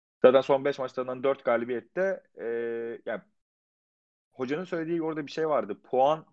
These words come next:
burada önemli olan. Hani iyi oynayıp kazanamadığımız bir sürü maç oldu bugüne kadar.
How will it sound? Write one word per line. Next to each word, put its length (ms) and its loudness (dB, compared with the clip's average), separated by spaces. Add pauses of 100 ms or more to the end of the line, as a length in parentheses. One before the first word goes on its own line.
(140)
burada 260 -8
önemli 340 -6
olan. 320 -4 (180)
Hani 260 -10
iyi 240 4
oynayıp 300 6
kazanamadığımız 540 2
bir 40 -6
sürü 180 -2
maç 180 4
oldu 200 8
bugüne 200 -2
kadar. 220 2